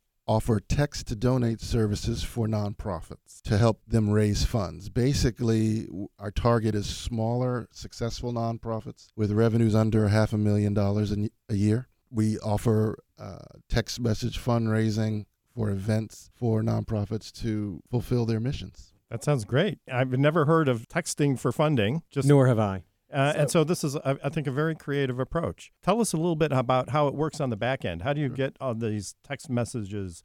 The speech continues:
Speaker 1: Sure.
Speaker 2: generated, and how does it work?
Speaker 1: Sure. Basically, how it works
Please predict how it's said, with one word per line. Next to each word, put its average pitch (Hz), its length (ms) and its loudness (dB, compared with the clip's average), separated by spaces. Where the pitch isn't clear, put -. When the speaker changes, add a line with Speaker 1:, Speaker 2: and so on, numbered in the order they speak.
Speaker 1:
Sure. 165 260 0
Speaker 2:
generated, 143 540 2
and 104 200 -2
how 123 100 -4
does 104 140 -8
it 98 80 -10
work? 90 240 -10
Speaker 1:
Sure. 139 380 6
Basically, 151 480 6
how 143 160 8
it 113 80 4
works 120 420 2